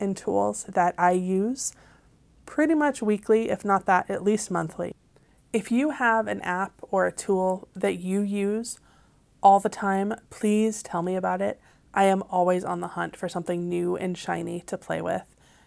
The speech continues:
In fact, I have a folder on my phone of apps that I have downloaded specifically just to play with them and see if they are worth recommending. So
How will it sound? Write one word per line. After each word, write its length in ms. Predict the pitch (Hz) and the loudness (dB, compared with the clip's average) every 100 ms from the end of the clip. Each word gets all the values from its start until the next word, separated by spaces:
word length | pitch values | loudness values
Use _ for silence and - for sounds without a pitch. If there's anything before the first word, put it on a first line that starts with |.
| _ | _
In 120 | 190 185 | -4 0
fact, 320 | - 175 - 196 | 2 0 0 -4
I 60 | |
have 360 | 185 - 202 208 | -2 2 4 4
a 120 | 185 | -2
folder 460 | - 180 185 180 - | -4 0 2 2 0
on 220 | 170 170 | -2 -4
my 140 | 165 | -6
phone 520 | 160 - 165 180 226 - _ _ _ - | -6 -4 -4 -4 -8 -12 _ _ _ -2
of 140 | 196 - | 0 4
apps 280 | 180 185 | 2 2
that 140 | - 175 | -2 0
I 80 | 175 | -2
have 180 | 175 | 0
downloaded 560 | - 165 180 185 214 220 - _ _ _ | 0 0 0 0 2 0 -4 _ _ _
specifically 840 | - 214 202 208 185 214 254 254 | -2 0 2 0 2 0 2 0
just 320 | 226 180 - | 0 -4 -2
to 80 | 196 | -6
play 180 | - 180 | 0 2
with 140 | 190 | 2
them 160 | 214 240 | -2 -4
and 200 | 208 185 | -4 -2
see 140 | - | 0
if 140 | 185 - | -2 0
they 140 | 180 | 0
are 100 | 180 | 0
worth 380 | 170 175 175 - | 2 0 0 -2
recommending. 560 | - 180 165 165 - - | -8 -6 -6 -6 -10 -4
So 320 | - 165 | 0 0